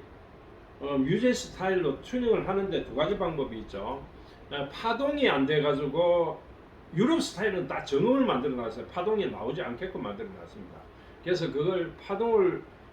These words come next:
이십 파동이나 이십오 파동으로 해주면은 그 뮤제 튜닝이 됩니다. 이렇게 하는 방법.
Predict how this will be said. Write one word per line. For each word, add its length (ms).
이십 280
파동이나 380
이십오 460
파동으로 440
해주면은 720
그 280
뮤제 260
튜닝이 340
됩니다. 400
이렇게 280
하는 260
방법. 640